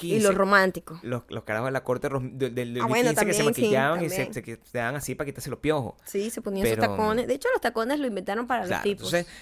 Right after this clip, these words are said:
Speaker 2: también, mm, simple, nadie inventa un coño de madre. Todas, eh, lo, lo de pinga es que
Speaker 1: Ajá.
Speaker 2: todo el mundo como que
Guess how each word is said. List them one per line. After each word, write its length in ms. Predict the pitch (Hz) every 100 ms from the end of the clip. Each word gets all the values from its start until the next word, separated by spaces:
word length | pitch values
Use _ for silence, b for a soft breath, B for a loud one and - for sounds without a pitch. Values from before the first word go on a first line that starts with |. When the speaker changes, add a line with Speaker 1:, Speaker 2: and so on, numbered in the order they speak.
| B
Speaker 2:
también, 640 | 190 202 233 269 294 269 - -
mm, 200 | 202 196
simple, 340 | 170 220 220 214
nadie 240 | 220 233
inventa 340 | 208 208 202 196
un 100 | 202
coño 200 | 185 170
de 40 |
madre. 320 | 123 98 127 139
Todas, 480 | 123 139 147 143
eh, 100 | 147 135
lo, 200 | 160 156 160
lo 140 | 151
de 120 | 151
pinga 340 | - 226 160 135
es 100 | 135
que 80 | 226
Speaker 1:
Ajá. 80 |
Speaker 2:
todo 120 | 226 240
el 80 |
mundo 520 | 160 160 151 156 147 - _ _ _
como 280 | 120 117 110
que 340 | - 110 104